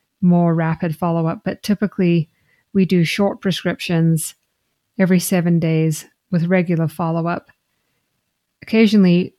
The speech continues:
this might be in the setting of a group visit, but more often it's one-on-one.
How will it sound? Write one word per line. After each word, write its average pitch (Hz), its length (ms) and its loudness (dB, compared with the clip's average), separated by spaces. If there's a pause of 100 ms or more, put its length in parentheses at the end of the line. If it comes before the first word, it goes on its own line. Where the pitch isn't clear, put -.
(100)
this 202 260 2
might 190 260 0
be 180 140 2
in 165 100 4
the 165 80 4
setting 175 460 2
of 160 100 0
a 160 40 -2
group 196 340 0
visit, 165 560 -6 (360)
but 180 220 -4 (280)
more 233 220 2
often 165 360 0
it's - 180 -10
one-on-one. 160 760 -2